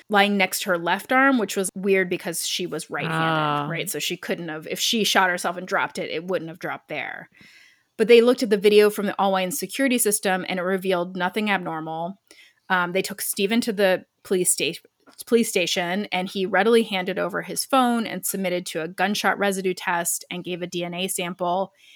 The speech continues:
Speaker 1: He told them that Amy hadn't seemed depressed, and in fact, like, she had been getting better lately, and her parents confirmed this. Um, and then he reminded them about this F B I case, and the local police had actually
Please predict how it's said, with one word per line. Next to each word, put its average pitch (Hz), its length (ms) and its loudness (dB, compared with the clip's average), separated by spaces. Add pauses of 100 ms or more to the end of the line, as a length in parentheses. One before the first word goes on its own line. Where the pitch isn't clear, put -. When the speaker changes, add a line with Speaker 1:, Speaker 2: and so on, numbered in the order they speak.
(120)
Speaker 1:
He 226 80 -8
told 220 220 0
them 220 160 2
that - 120 -2
Amy 202 260 -2
hadn't 180 400 -4
seemed 196 260 -4
depressed, 175 640 -4
and 180 140 -10
in 175 320 -8
fact, 175 460 -4
like, 147 180 -4
she - 160 -2
had 185 100 -2
been 180 140 -6
getting 175 260 -6
better 175 300 -2
lately, 220 520 0
and 185 140 -4
her 180 120 -4
parents 185 380 -8
confirmed 175 460 -10
this. 214 400 -4 (540)
Um, 202 200 4
and 233 140 4
then 247 80 4
he 233 240 0
reminded 202 480 2
them 185 220 -2
about 180 260 -2
this - 220 -4
F 180 180 -10
B 185 100 -6
I 233 140 2
case, - 580 -6
and 202 140 -2
the 202 60 2
local 262 260 2
police 220 400 -2
had - 100 -6
actually 165 680 -2